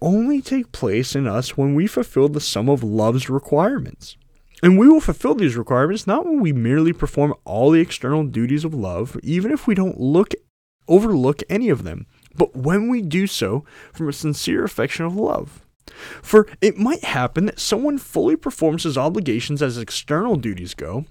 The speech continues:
and yet he is far from performing them from the right reason."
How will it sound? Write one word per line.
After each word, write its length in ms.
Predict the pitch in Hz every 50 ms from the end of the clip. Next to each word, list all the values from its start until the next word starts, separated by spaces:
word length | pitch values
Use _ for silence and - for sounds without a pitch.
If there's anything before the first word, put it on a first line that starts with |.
| - - -
and 200 | - 202 208 208
yet 280 | 214 254 294 - - -
he 200 | - - 262 339
is 140 | 339 339
far 480 | - - - - - - - - 76 113
from 220 | - - 180 170
performing 600 | 147 - 123 - - 139 143 156 160 151 143 123 104
them 200 | 107 107 117 131
from 200 | 127 - 170 170
the 80 | 165
right 260 | 170 175 190 202 - -
reason." 500 | - 247 311 330 285 - 90 76 -